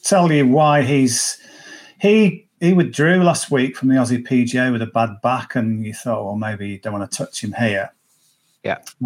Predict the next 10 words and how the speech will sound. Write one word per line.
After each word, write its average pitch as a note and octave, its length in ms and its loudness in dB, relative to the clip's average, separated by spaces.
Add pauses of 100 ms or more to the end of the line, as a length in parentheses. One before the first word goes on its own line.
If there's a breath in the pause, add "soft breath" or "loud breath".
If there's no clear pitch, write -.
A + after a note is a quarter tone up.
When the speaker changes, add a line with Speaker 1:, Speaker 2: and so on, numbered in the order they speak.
Speaker 1:
Um, A#2 420 2
but - 360 0 (360)
I C3 60 -2
think D3+ 220 0
that E2 120 -2
was A#2 120 0
more A#2 180 4
of G#2+ 80 -2
a G#2+ 60 -4
precaution. C#3 840 -2